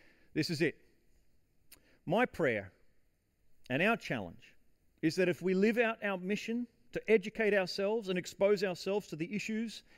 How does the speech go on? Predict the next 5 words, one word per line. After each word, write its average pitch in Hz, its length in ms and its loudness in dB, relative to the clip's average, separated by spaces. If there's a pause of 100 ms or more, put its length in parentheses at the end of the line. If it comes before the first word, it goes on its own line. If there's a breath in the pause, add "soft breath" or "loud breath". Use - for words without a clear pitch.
and 170 140 0
injustices 170 760 -4
that 156 120 0 (760 soft breath)
cause 233 260 4
people 202 400 0